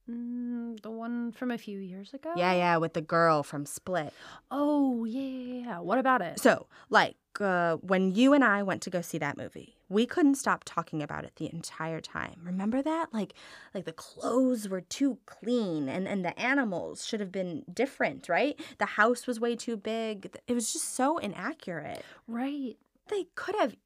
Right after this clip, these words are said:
Speaker 2: easily filmed something more historically accurate.
Speaker 1: So you're saying that The Witch isn't historically accurate?
Speaker 2: We're in the middle of an amazing place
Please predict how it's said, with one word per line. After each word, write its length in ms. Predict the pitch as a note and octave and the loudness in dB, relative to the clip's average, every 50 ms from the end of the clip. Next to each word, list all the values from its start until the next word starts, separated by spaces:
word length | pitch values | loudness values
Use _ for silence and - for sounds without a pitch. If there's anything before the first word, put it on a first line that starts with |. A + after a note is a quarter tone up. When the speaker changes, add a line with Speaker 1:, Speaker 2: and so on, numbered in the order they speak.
| _ - | _ -6
Speaker 2:
easily 580 | C#4 E4 F4+ F#4+ F#4 D#4 A#3+ G3+ F3+ E3+ E3 E3+ | -2 0 2 2 2 2 2 0 0 -2 -2 -4
filmed 400 | - - - D4+ E4+ E4+ C#4+ - | -4 -2 -2 0 0 0 0 0
something 380 | A3 F3 E3+ - D3+ C#3+ C#3 D#3+ | -2 -2 -4 -4 -6 -6 -4 -2
more 240 | F#3+ A#3 C#4 C#4 | -2 0 2 0
historically 960 | C4+ G#3+ D#3 - - - - - - - F#3+ A#3+ D#4+ F4 D4+ - C4 B3 A#3+ | 0 0 -4 -6 -8 -10 -12 -12 -10 -6 -2 0 0 0 0 -2 -4 -4 -4
accurate. 640 | - - C#4+ E4+ F4 - - - - - - - - | -4 -4 -4 -6 -6 -6 -8 -6 -6 -6 -6 -8 -8
Speaker 1:
So 160 | - - A#3+ | -4 -4 -2
you're 240 | A#3 G#3+ G3+ A3 G#3+ | -2 -2 -2 -4 -4
saying 260 | - - A3 G#3+ A3 | -4 -4 -2 -2 -2
that 160 | A3+ G3+ E3 | -2 -4 -4
The 80 | - G#3 | -6 -8
Witch 320 | G3+ F3 G3 F#3+ G3 - - - | -6 -6 -6 -6 -6 -8 -12 -14
isn't 280 | G3 F3+ G3 F#3 - | -12 -10 -10 -10 -10
historically 520 | E3+ F#3+ F3+ - - G3+ F#3+ F3 - F#3+ G3 | -10 -12 -12 -10 -10 -10 -10 -10 -8 -4 -2
accurate? 420 | A3 A3 - - D#3 B2 - - - - | -2 -2 -2 -6 -12 -16 -16 -18 -8 0
Speaker 2:
We're 220 | G#3+ C4 D#4+ F#4 | 4 4 6 6
in 200 | F4 - D#4+ D#4 | 4 4 4 4
the 60 | D#4+ | 4
middle 420 | D4 A#3+ G#3 G3+ G#3+ A#3 B3 C4 A#3+ | 4 4 4 2 2 2 2 2 2
of 120 | A#3 G3+ | 2 0
an 100 | G#3 G3+ | 0 0
amazing 600 | G3 F#3+ F#3+ F#3 F#3 F3+ F#3 F#3 - F#3 F#3 F3+ | -2 -2 -2 -2 -2 -2 -2 -2 -2 -4 -4 -6
place 400 | - - E3 D#3+ D3+ D#3+ - - | -6 -4 -4 -4 -4 -4 -6 -10